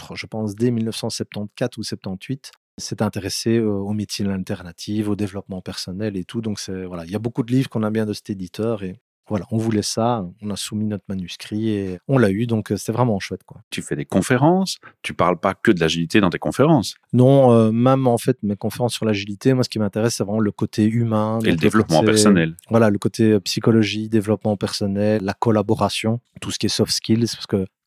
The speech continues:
Speaker 1: ce que je dis toujours, que t'aimes ou pas la psychologie, elle sera quand même présente dans les rapports humains. Donc, tu, c'est
Speaker 2: Ouais.
Speaker 1: pas comme si tu pouvais le, l'enlever, et cetera.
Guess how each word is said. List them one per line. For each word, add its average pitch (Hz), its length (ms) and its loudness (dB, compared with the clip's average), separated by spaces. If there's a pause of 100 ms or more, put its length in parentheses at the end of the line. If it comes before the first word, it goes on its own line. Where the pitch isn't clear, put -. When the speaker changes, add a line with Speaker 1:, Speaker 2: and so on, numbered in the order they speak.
(160)
Speaker 1:
ce - 120 -18
que 117 100 -6
je 101 80 -4
dis 107 100 -6
toujours, 123 420 2
que - 100 2
t'aimes 131 260 0
ou 120 80 2
pas 131 160 4
la 120 80 6
psychologie, 117 800 0
elle 107 140 -6
sera - 160 -6
quand 107 120 -6
même 110 140 0
présente 110 380 -2
dans 104 100 0
les 104 100 0
rapports 104 380 -2
humains. 107 320 -2
Donc, 95 180 -8
tu, 95 140 -8
c'est 98 100 4
Speaker 2:
Ouais. 95 60 4
Speaker 1:
pas 101 80 2
comme 120 140 -4
si - 120 -6
tu 110 120 -16
pouvais 110 260 -2
le, 101 260 -2
l'enlever, 98 720 -4
et 95 100 -10
cetera. 98 440 -10